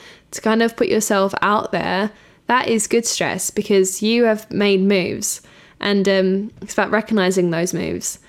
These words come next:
Another move that I've progressed in is that I feel like I'm honouring my, my body more, like, my cues, the relationship with myself. And I feel like I finally, I found, like,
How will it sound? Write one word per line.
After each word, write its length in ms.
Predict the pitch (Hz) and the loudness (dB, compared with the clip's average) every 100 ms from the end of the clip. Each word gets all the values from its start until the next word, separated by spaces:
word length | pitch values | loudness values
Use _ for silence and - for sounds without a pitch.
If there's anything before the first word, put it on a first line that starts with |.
| _ | _
Another 340 | 226 240 247 254 | 0 0 2 4
move 320 | 220 196 190 | 4 4 2
that 120 | - | 0
I've 180 | 190 190 | 0 -2
progressed 560 | - 196 185 185 180 - | 0 2 2 0 0 -2
in 320 | 175 175 185 - | 0 0 -2 0
is 180 | 196 | 0
that 140 | 196 - | 0 -2
I 200 | 202 208 | 0 0
feel 200 | - 233 | 2 2
like 220 | 220 226 | 2 0
I'm 140 | 208 202 | 2 2
honouring 440 | 196 190 185 185 | 2 2 2 0
my, 120 | 180 - | -2 -4
my 140 | 202 196 | -2 0
body 340 | 196 185 180 | 0 0 0
more, 360 | 175 - 180 - - - - _ | 0 -2 -4 -6 -18 -20 -20 _
like, 380 | 208 196 - - | -2 -2 -4 -4
my 140 | 196 190 | -2 -2
cues, 560 | - 233 214 208 208 | 0 2 4 2 0
the 140 | - 196 | 0 2
relationship 440 | 196 214 - - | 4 2 0 -2
with 140 | 208 | -2
myself. 640 | 196 196 190 190 190 202 185 | 0 0 0 0 0 0 -2
And 240 | 170 170 - - - _ - | -2 -2 -6 -18 -20 _ -10
I 60 | 196 | -2
feel 160 | 220 | 0
like 180 | 214 208 | 0 0
I 60 | 208 | -2
finally, 340 | 214 214 240 | 0 2 2
I 60 | 226 | 2
found, 320 | 220 208 202 | 2 2 2
like, 320 | 180 - | 0 -4